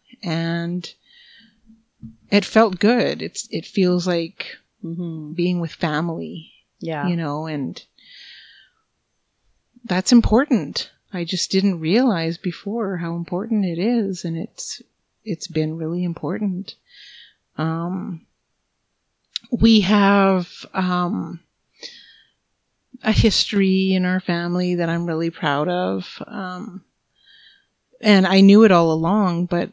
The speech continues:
Speaker 1: I was never, I never really thought about how,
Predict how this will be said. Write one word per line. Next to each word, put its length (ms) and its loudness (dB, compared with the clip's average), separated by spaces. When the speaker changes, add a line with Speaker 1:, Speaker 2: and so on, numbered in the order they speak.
Speaker 1:
I 140 0
was 200 -2
never, 460 -4
I 100 -2
never 280 0
really 300 -4
thought 280 -4
about 280 -4
how, 580 -4